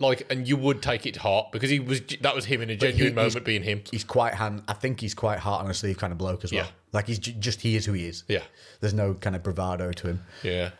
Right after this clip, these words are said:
Speaker 1: Uh, I don't know. I just think that's fucking
Speaker 2: But
Speaker 1: amazing.
Speaker 2: now I don't think it's a piss take. I think it's just something that makes people smile.
Speaker 1: Yeah. Yeah, it is. It's something that, like, everyone just remembers. It's like a
Speaker 2: Yeah.
Speaker 1: lot of lifters. That's in your, that's
Speaker 2: It's your heritage
Speaker 1: Yeah.
Speaker 2: for lifting, isn't it?
Speaker 1: Yeah,
Speaker 2: It's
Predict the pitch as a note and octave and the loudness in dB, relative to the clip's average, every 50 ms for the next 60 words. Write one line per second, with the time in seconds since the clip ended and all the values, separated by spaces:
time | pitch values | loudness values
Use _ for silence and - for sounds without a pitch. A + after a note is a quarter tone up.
0 | _ - - - A#2 A#2+ A#2+ A#2+ A2+ A2 A#2 A2 G2+ F#2+ F#2+ F#2 G2 F#2+ - - | _ -10 -4 -2 0 2 2 0 0 2 2 2 2 2 0 -2 -2 -4 -4 -4
1 | A2 G2 F2+ F2 - - - F2+ E2+ - F2 E2+ E2+ D3 E3 F3 E3 A#2+ G#2+ - | -2 -2 -2 -2 -4 -4 -4 2 4 4 4 4 2 0 2 2 2 2 2 2
2 | A#2 A#2 - B2+ B2+ A#2+ A#2 C#3 B2+ - D3 - - A2 D3 C#3 - - B2 G#2 | 0 0 0 -2 -2 -2 -4 -4 -4 -4 -4 -4 -4 -2 -4 -4 -2 -2 -2 -2
3 | - G#2 G#2 - A#2+ A2 D3 - - - - B2 - - - C3 B2 G#2+ - B2 | -2 -2 -4 -4 -4 -4 -4 -4 -4 -4 -2 -2 -2 -2 -2 -2 -2 -2 -2 -4
4 | A#2+ - G#2+ G2+ G2+ A2 A2+ A2+ - - - - - G#2+ G2+ G#2 G#2+ G2 - - | -4 -4 -2 0 0 0 0 -2 -6 -10 -12 -8 -6 -6 -4 -4 -4 -4 -4 -2
5 | - G#2 G2 F2 E2+ F2 E2 E2+ - A2 G#2+ G#2+ G#2 G#2 - _ _ - A#2+ A#2+ | 0 0 0 0 0 -4 -4 -2 0 2 2 2 0 -2 -6 _ _ 0 2 2
6 | A#2 A2 A2 B2 B2 D3 - D3 - G3 F#3+ D#3 E3 E3 D3 C3+ C3 C3 B2 B2+ | 2 2 0 0 -2 -2 -2 2 4 4 4 4 4 2 4 4 4 4 4 4
7 | A#2+ A#2+ A#2 - C3+ C3+ B2 B2 C3 B2+ B2 B2 A#2+ A2+ G#2 - - C#3 B2+ G#2+ | 4 4 2 2 0 0 2 2 4 4 4 4 2 0 -4 -8 -10 -10 -8 -2
8 | G#2+ B2+ B2 A#2 A#2 A#2 A#2 A#2+ C3+ B2 B2 A#2 G2 - C3 A#2+ A2 A#2 A#2 A#2 | 0 0 2 2 2 0 2 2 2 2 2 0 0 2 2 2 2 2 4 4
9 | B2+ C#3 C3 B2 A#2+ C3+ C3 - - - A#2+ G2 F2 - - - - - - A#2+ | 4 4 2 2 0 0 -2 -2 -2 -2 -2 -2 -2 -2 -8 -18 -8 -2 -2 -2
10 | - - - C3+ A#2 A2 A2 A2 A2 A#2 A#2+ A2+ B2 - - - - - - E3+ | -2 -2 -4 -6 -2 0 2 4 4 2 2 0 -2 -2 -2 -4 -8 -4 -4 -4
11 | E3 E3 - F3+ D#3+ G2+ A#2+ C#3+ D3+ F3+ F3+ - - G3+ - - A#2+ A#2+ C3+ D3 | -2 0 0 2 2 2 2 2 2 2 0 -2 -4 -4 -2 0 2 4 4 4
12 | C3+ C#3 C#3+ C#3+ - F3 D3 C#3+ D3 E3+ F3 C#3+ B2+ C3 | 4 2 0 0 -2 0 0 0 2 2 2 4 4 6